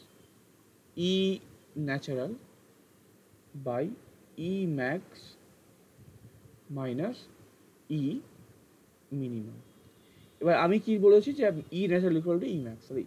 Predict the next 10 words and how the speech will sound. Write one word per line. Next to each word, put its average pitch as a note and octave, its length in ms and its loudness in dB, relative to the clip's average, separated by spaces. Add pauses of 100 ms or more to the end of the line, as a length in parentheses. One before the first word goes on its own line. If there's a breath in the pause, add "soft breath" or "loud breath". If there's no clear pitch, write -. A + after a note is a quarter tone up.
ই G#3+ 280 -6
Emax D#3 440 -8 (1080)
minus C3 500 -8 (960)
ই G3+ 280 -4
ম্যাক্স - 520 -10 (1080)
di-, - 560 -16
divided C3 440 2
by F3 140 0 (1000)
ই E3+ 220 0
ম্যাক্স D3 640 -8